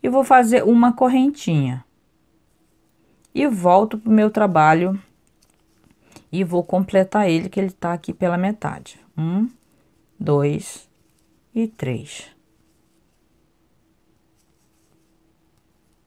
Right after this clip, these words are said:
Assim. Vou pular aqui pro próximo espaço, vou fazer um, dois e três. Vou fazer uma correntinha,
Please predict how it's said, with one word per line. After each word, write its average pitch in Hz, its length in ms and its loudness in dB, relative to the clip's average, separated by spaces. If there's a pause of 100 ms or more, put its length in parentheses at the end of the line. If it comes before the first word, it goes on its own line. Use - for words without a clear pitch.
(140)
Assim. - 420 -12 (1040)
Vou 220 160 -2
pular 220 280 2
aqui 175 180 -4
pro 170 120 -8
próximo 151 480 -4
espaço, 196 680 -2
vou 185 160 -2
fazer 143 540 -4
um, 170 380 -2 (920)
dois 147 760 -4 (600)
e 139 80 -10
três. 151 840 -2 (320)
Vou 269 140 -2
fazer 226 400 0
uma 190 320 2
correntinha, 254 880 0